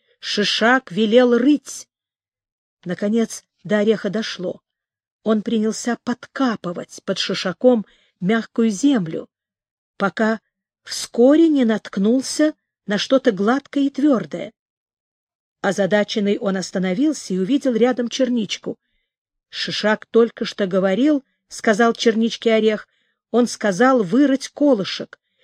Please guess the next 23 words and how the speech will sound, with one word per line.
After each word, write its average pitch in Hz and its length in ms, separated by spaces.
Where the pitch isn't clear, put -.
Что - 240
это 269 220
значит? 277 480
Что - 220
делать?" 262 600
"Подожди 185 400
минутку, — 196 440
сказал 185 360
Черничка, — 185 640
дай 220 220
подумать 226 640
и - 20
постарайся 240 640
не 233 120
торопить 233 480
меня". 196 380
Орех 208 580
отвернулся, 190 840
глядя 254 380
вниз 220 340
по - 120
течению 220 520
ручья. 208 540